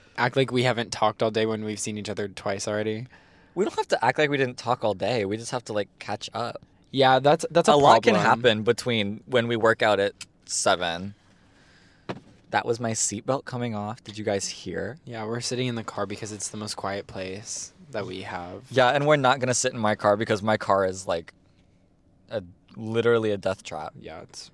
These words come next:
Speaker 1: broken.
Speaker 2: Have you seen that, that movie? What's called, like, fifty-four Meters Under?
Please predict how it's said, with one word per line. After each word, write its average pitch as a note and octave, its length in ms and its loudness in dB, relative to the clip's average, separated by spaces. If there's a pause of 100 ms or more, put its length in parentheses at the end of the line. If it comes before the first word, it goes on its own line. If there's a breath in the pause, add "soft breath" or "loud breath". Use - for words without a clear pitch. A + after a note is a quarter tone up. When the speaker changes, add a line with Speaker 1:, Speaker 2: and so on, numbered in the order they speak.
(120)
Speaker 1:
broken. - 440 -18
Speaker 2:
Have C#3 160 0
you E3 60 -4
seen F#3 240 -2
that, F#3+ 400 0
that B2 200 4
movie? A2+ 220 -4
What's A#2+ 160 -4
called, C3 140 0
like, A#2 100 0
fifty-four A2+ 420 -6
Meters G#2 300 -4
Under? G2+ 340 -6